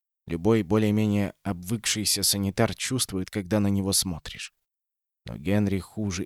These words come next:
их всех. Его аппаратура настроена тоньше, чем у других санитаров. Чувствительней. Генри мягким, быстрым шагом идёт,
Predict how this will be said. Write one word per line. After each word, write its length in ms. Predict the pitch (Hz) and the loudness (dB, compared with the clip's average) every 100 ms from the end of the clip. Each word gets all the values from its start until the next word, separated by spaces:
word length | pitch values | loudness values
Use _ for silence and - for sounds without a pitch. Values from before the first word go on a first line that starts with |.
| - | -4
их 200 | 104 90 | -6 -4
всех. 520 | - - 92 - - _ _ _ _ _ _ - | -2 0 0 -4 -20 _ _ _ _ _ _ -10
Его 400 | 78 85 110 - | -6 -2 -2 -2
аппаратура 800 | 113 - 110 98 92 127 127 113 | -4 0 0 0 -2 0 2 2
настроена 680 | 107 101 - 117 120 113 110 | 2 0 0 2 2 2 0
тоньше, 540 | - 127 127 117 101 | 0 2 4 2 -6
чем 260 | - 98 92 | -6 -4 -4
у 60 | 85 | -4
других 400 | 92 92 90 - | -6 -6 -6 -4
санитаров. 680 | 90 90 - 71 - - _ _ - | -2 -4 -4 -8 -10 -20 _ _ -8
Чувствительней. 880 | - 101 - 110 107 65 - 85 _ _ _ _ _ _ _ _ - | -2 -2 -2 -4 -4 -8 -10 -16 _ _ _ _ _ _ _ _ -10
Генри 380 | - 117 117 117 | 0 2 2 2
мягким, 560 | 98 120 - - 107 | 2 0 0 -2 -2
быстрым 360 | 95 117 - 107 | 0 0 0 -2
шагом 420 | - 113 104 104 | 0 -2 0 -2
идёт, 280 | 95 117 | 0 -2